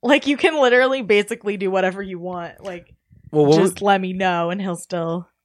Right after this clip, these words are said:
Speaker 1: find a way to be weird.
Speaker 2: What was your first, like, what you would ca-, consider a successful polyamorous relationship, like, and I guess how did it differ?
Speaker 1: Um, <sighs> I don't know if there's, like, any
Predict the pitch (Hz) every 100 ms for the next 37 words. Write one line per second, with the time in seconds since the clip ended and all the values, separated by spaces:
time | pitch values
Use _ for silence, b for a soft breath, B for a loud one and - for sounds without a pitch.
0 | _ - 170 165 170 - - 95 85 -
1 | - 127 143 135 151 - - 127 127 -
2 | 113 107 90 - 120 113 113 117 117 107
3 | _ - 113 - 120 104 107 104 98 -
4 | - - 98 - 104 95 101 95 95 92
5 | 92 87 98 98 110 - 95 90 80 -
6 | 90 87 95 92 90 90 92 92 87 85
7 | 92 92 - - - B B B B B
8 | B B _ _ _ _ _ _ 302 359
9 | 381 381 381 381 381 381 - - _ -
10 | - - - - - _ _ _ _ _
11 | _ 254 330 359 294 277 285 - 254 226
12 | 220 202 - 202 214 214 208 202 190